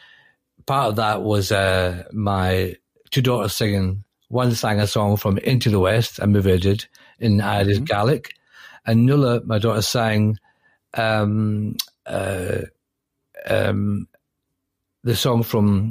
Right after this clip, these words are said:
Speaker 1: the entitled song from, uh, Murder on the Orient Express, um, We Will Never Forget You.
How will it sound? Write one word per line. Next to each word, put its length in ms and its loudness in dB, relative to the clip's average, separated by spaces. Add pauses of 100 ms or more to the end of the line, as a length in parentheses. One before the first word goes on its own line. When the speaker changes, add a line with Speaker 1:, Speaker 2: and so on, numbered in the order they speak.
(160)
Speaker 1:
the 140 -2
entitled 380 0
song 260 0
from, 560 0 (800)
uh, 420 0
Murder 340 2
on 160 2
the 80 4
Orient 280 2
Express, 560 -2 (520)
um, 520 2 (300)
We 100 2
Will 100 2
Never 220 2
Forget 460 0
You. 220 0